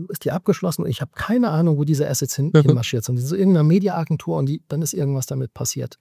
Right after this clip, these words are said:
Speaker 1: ja. Wenn du plötzlich im Driver-Seat bist, deiner eigenen Kampagne, du hast, du hast eine tolle Plattform verkauft, ja,
Speaker 2: Mhm.
Speaker 1: der Kunde hat die freigegeben, ihr habt eine Tonalität verkauft,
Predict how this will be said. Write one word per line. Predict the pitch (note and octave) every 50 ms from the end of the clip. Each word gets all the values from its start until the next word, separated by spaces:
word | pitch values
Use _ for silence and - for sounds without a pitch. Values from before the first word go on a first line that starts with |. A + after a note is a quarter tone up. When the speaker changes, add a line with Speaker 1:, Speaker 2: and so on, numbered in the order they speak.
| _ _
Speaker 1:
ja. | C#3 C#3 F3+ F3+ - _ _ _ _ _ _ _ _ _
Wenn | - F3 A3
du | A3 G#3 D#3+
plötzlich | - - - D#3+ F3+ G#3+ - - - D#3+ D3+ D#3 D#3 - - _ _ _ _ _ _ _ _
im | D3+ C3+ C3
Driver-Seat | B2+ - - D3 D#3+ A#3+ A#3 A3 D3+ - C#3 C3 - _
bist, | - B2+ - - - - - _
deiner | - C3+ B2+ B2+ B2+ -
eigenen | D3 F3 F3+ G3 F3 E3+
Kampagne, | D#3 - D#3 D#3 - D3 C#3+ B2
du | A2 -
hast, | C3 - - -
du | C#3+ - C3+
hast | C3 - -
eine | D#3 -
tolle | - D#3+ D#3+
Plattform | C#3+ - D#3 D#3+ - - - A#2+ A2+
verkauft, | - - A2+ - - C2 - - - - _ _ _
ja, | B2+ C3+ E3+ F3
Speaker 2:
Mhm. | - E3+ D#3
Speaker 1:
der | E3 C#3
Kunde | - - D#3+ E3 D#3+ C#3
hat | D3+ D3 - _ _ _ _ _ _ _ _ _ _ _ _ -
die | -
freigegeben, | - - B2+ C3 C3+ B2+ A#2+ - C3 A#2+ C#3+ C3+ - - - - - - - _ _
ihr | D3+ C3+
habt | - -
eine | C#3+ C3 B2+
Tonalität | - - E3 C#3+ B2+ B2+ C3 - - E3+ D#3+ -
verkauft, | - - A#2 - - B2 A#2+ - _ -